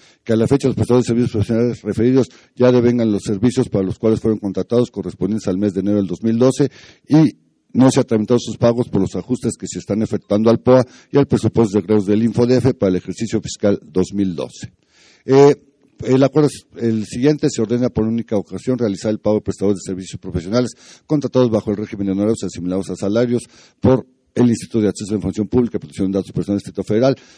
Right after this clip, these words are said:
para los servicios prestados en el mes de enero del dos mil doce. Segundo, se instruye la Dirección de Administración y Finanzas para dar cumplimiento al punto primero del presente acuerdo. Asimismo, se instruye para que se reclasifiquen los gastos efectuados en el cumplimiento del punto primero del presente acuerdo una vez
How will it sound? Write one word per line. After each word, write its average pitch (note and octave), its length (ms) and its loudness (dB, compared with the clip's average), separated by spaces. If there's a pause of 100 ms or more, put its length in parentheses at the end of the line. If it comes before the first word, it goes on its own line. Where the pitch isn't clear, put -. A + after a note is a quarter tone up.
(120)
para C3+ 160 2
los B2+ 100 2
servicios A2+ 440 -4 (340)
prestados A#2 640 -2
en G#2 120 -4
el G2+ 100 0
mes A2 180 -2
de G#2 80 -2
enero G2+ 160 0
del F#2+ 60 -2
dos F2 140 -4
mil F2+ 160 -6
doce. D#2 240 -8 (300)
Segundo, C#3 340 2
se A#2+ 120 -2
instruye B2+ 240 0
la A2+ 80 2
Dirección A2 260 -2
de - 20 -2
Administración A2 400 -4
y A2 60 -2
Finanzas A2+ 440 -4
para G2+ 180 -2
dar G#2+ 100 -4
cumplimiento G2 360 -4
al F#2 80 -4
punto G#2 280 -4
primero G2 260 -4
del F#2+ 100 -2
presente G2+ 300 -8
acuerdo. B2 320 -2
Asimismo, G#2+ 280 -4
se G2 100 -10
instruye G#2+ 320 -4
para F#2 240 -2
que F#2+ 180 -8 (280)
se A2+ 160 -4
reclasifiquen G2+ 580 -4
los G2+ 100 0
gastos A2 260 -2
efectuados A2+ 540 -2
en G2+ 60 -4
el F2+ 80 -6
cumplimiento G#2+ 520 -6
del F2+ 200 -6
punto A#2 380 -2
primero B2+ 480 0 (100)
del B2+ 240 0
presente A2 320 -2
acuerdo A#2 240 -2
una G#2+ 120 0
vez G#2+ 180 2